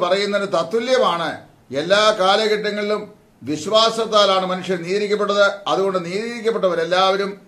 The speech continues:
ദൈവസഭയുടെ അംഗമാണെന്ന് പറയുന്ന ഉപദേശം എന്നാണ് ഞാൻ മനസ്സിലാക്കുന്നത്. ഞാൻ അതിൻ്റെ വിശദാംശങ്ങളൊക്കെ പിന്നീട് പറഞ്ഞുകൊള്ളാം. അതുകൊണ്ട് ഈ ഞാൻ അടിസ്ഥാനപരമായി വേദപുസ്തകം പഠിക്കുമ്പോൾ ദൈവത്തിൻ്റെ യുഗപരമായിരിക്കുന്ന രക്ഷാപദ്ധതിയെ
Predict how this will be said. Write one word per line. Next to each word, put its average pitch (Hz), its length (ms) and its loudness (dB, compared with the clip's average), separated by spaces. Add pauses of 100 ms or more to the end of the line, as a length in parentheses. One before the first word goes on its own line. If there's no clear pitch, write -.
(240)
ദൈവസഭയുടെ 190 640 0
അംഗമാണെന്ന് 175 540 -2 (300)
പറയുന്ന 180 380 0
ഉപദേശം 180 400 0
എന്നാണ് 160 240 -4 (100)
ഞാൻ 185 160 0
മനസ്സിലാക്കുന്നത്. 139 560 -4 (540)
ഞാൻ 151 180 0
അതിൻ്റെ 196 260 0
വിശദാംശങ്ങളൊക്കെ 208 720 2
പിന്നീട് 190 260 -2
പറഞ്ഞുകൊള്ളാം. 175 480 0 (580)
അതുകൊണ്ട് 214 360 4 (320)
ഈ - 20 0 (220)
ഞാൻ 220 240 4 (200)
അടിസ്ഥാനപരമായി 202 920 0 (560)
വേദപുസ്തകം 220 640 4
പഠിക്കുമ്പോൾ 185 520 2 (560)
ദൈവത്തിൻ്റെ 220 500 0 (120)
യുഗപരമായിരിക്കുന്ന 202 880 2 (560)
രക്ഷാപദ്ധതിയെ 185 880 2